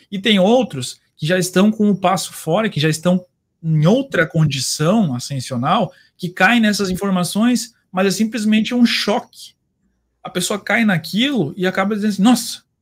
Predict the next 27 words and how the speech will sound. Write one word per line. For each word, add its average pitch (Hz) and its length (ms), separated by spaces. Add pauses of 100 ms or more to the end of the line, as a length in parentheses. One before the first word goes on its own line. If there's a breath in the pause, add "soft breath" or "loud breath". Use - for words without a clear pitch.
(800)
nossa, 247 300
agora 151 220
eu 247 40
me 320 80
liguei, 202 420
nossa, 214 420
agora 135 320
eu 240 40
percebi." 208 540 (380)
Ou 185 100
seja, 180 320 (200 soft breath)
o 180 80
começo 196 480
chega 220 280
a - 20
dar 190 280
uma 262 140
entrada 220 400
assim, 220 220
mas 247 120
é 220 60
só 202 120
pra 247 100
dar 233 100
aquele 247 160
chacoalhão, 233 500
sabe? 170 260